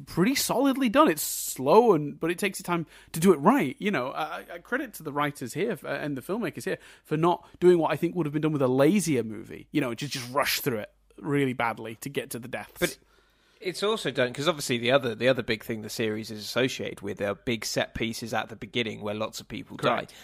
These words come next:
Speaker 2: And that's, that's done really well for,
Speaker 1: Yeah.
Speaker 2: you know, fundamentally a plane exploding.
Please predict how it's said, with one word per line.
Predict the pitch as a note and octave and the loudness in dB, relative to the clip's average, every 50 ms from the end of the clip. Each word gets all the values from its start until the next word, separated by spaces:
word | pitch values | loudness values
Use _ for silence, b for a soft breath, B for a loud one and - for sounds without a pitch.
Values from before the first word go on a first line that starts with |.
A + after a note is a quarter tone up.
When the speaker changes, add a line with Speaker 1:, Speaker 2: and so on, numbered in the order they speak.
| B B B | B B B
Speaker 2:
And | C3+ C#3 D#3 | 0 6 8
that's, | G3 G#3 - - - - | 8 8 8 6 -2 -6
that's | C3+ - F3+ F#3 - - - | 2 6 6 6 6 4 0
done | - B2 G#2+ G#2 | 0 2 2 0
really | G#2 G#2 G2+ G2+ G2+ G#2+ | -2 -6 -8 -8 -8 -8
well | G#2+ G2 F#2+ F#2 | -6 -6 -6 -6
for, | F#2 - - D3 D3+ D3+ D3 C#3+ - B2+ | -6 -6 -4 0 2 4 4 4 4 2
Speaker 1:
Yeah. | C3+ | 0
Speaker 2:
you | D3 | 0
know, | B2+ A2+ G#2 | 0 0 0
fundamentally | - D3 C3+ B2+ A#2+ B2+ B2+ C3 B2 A#2+ - A#2 A#2 A2 | 2 2 2 4 2 0 0 0 -2 -2 -4 -4 -4 -4
a | G#2+ G#2 | -4 -4
plane | - - C#3 B2 A#2+ A2+ A2 | -4 0 2 2 2 2 -2
exploding. | G#2 - - - - D3+ D#3 D3 - - - G#2 A#2 C#3+ | -4 -8 -10 -6 -2 0 0 0 0 -2 -6 -10 -10 -12